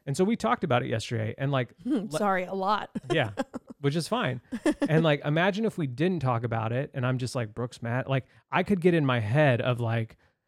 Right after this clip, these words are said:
Speaker 1: "Brooke's mad at me. What did I do?"
Speaker 2: Yeah.
Speaker 1: Now I'm gonna, like, go into defensive mode and, like, fight, flight, or freeze. I'm gonna
Speaker 2: Or
Speaker 1: up-
Speaker 2: Fawn,
Speaker 1: Yeah.
Speaker 2: the lesser known,
Speaker 1: Yeah.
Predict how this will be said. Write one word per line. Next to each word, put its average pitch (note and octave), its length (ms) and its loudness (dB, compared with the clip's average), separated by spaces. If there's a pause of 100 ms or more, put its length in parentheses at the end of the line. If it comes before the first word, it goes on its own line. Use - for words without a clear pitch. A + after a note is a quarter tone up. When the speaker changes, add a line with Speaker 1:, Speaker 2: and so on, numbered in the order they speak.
(120)
Speaker 1:
"Brooke's A#2 260 -8
mad D3+ 220 2
at D3 60 -6
me. D3+ 160 0
What A#2+ 240 -2
did A#2+ 120 -2
I A2 120 -2
do?" D3 340 0
Speaker 2:
Yeah. C#3 320 4 (100)
Speaker 1:
Now B2 180 -2
I'm A#2 60 -2
gonna, A#2 180 -2
like, A2+ 200 -6
go B2+ 160 0
into A2 160 -2
defensive C#3+ 540 0
mode C3+ 380 6
and, A2+ 120 -2
like, A2 220 -8
fight, A#2+ 260 -8
flight, A#2 260 -2
or A2+ 60 -4
freeze. D3 340 0
I'm A#2 100 0
gonna A2+ 160 -2
Speaker 2:
Or C4 240 4
Speaker 1:
up- B3+ 60 -10 (100)
Speaker 2:
Fawn, A#3 580 0
Speaker 1:
Yeah. C#3+ 220 6
Speaker 2:
the A#2 80 2
lesser A3+ 340 0
known, G3 380 -2
Speaker 1:
Yeah. C3 220 2